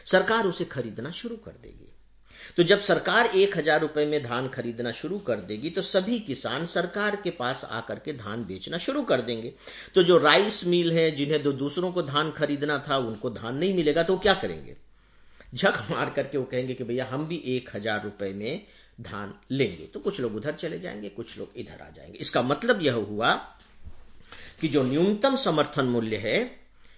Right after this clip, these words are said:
उसका क्या उद्देश्य हुआ कि अगर जो कृषि के उत्पादन के मूल्यों में गिरावट आ रही है,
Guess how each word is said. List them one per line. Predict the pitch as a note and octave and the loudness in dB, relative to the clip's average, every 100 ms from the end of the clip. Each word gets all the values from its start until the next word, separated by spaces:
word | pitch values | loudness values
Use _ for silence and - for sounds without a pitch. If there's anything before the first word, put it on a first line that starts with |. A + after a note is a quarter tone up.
| - - - _ _ - - | -20 -20 -20 _ _ -4 2
उसका | E3 G#3 | 4 6
क्या | F3+ G#3+ A3 | 6 8 10
उद्देश्य | G3 E3 F#3 F#3 | 8 6 6 6
हुआ | E3+ F3+ A3+ | 4 4 4
कि | A#3 - - F3 - - | 0 -8 -2 -2 0 2
अगर | F3 G#3+ | 6 6
जो | F#3+ F3+ | 6 2
कृषि | - G3 G3 A#3+ | 2 4 4 2
के | - F#3+ | 2 0
उत्पादन | F3+ D3+ - - - B2 C3 A#2 - | 2 -2 -2 0 2 2 2 0 -2
के | C#3 D3 | 0 2
मूल्यों | A#2+ D3+ G3 G#3+ | 4 4 6 6
में | G#3 D#3+ A2+ C#3 | 4 0 -2 0
गिरावट | D3+ G3 A3+ A3+ | 2 4 4 2
आ | - F#2+ | -2 -6
रही | E2 D#2 | -8 -14
है, | B1 - | -16 -20